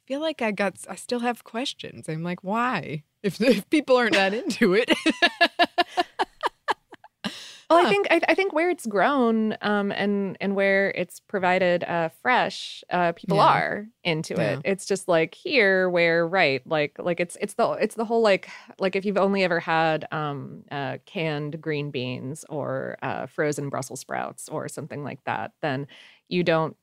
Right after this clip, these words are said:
Speaker 2: maybe know, like, the joy of the texture of, and, and, uh, and flavor of the fresh thing. And so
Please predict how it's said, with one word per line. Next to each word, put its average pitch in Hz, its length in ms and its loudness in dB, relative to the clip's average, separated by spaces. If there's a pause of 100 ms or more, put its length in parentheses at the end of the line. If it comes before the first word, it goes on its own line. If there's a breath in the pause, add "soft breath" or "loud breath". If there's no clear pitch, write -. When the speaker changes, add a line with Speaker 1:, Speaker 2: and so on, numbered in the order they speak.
Speaker 2:
maybe 156 240 -2
know, 175 480 2
like, 147 240 -2
the 170 80 -4
joy 165 480 4
of 147 80 -4
the - 80 -14
texture - 720 -2
of, 160 400 -2 (160)
and, 151 460 -6
and, 156 260 -6
uh, 135 180 -2
and 160 140 -8
flavor 165 520 2
of 147 300 -8
the 156 80 -10
fresh - 320 -10
thing. 143 480 -8
And 160 220 -14
so 170 360 -14